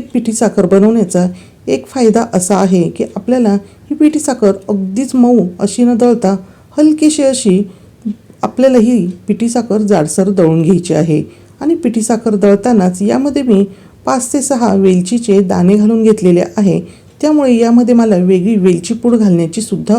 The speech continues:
अजिबात आवश्यकता नाही. आता आपण इथे जर खूपच बारीक अशी पिठी साखर जर वापरली तर अशा वेळेस लाडू जो आहे तर तो चिकट होऊ शकतो.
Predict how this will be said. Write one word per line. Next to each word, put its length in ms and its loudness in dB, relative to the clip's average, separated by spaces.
अजिबात 420 -2
आवश्यकता 500 -2
नाही. 300 0
आता 240 -2
आपण 300 2
इथे 320 -4
जर 140 4
खूपच 360 -4
बारीक 400 0
अशी 160 -4
पिठी 260 -4
साखर 340 0
जर 140 2
वापरली 500 0
तर 80 -6
अशा 300 0
वेळेस 340 0
लाडू 420 2
जो 260 0
आहे 320 2
तर 80 4
तो 260 0
चिकट 320 -2
होऊ 120 0
शकतो. 460 -2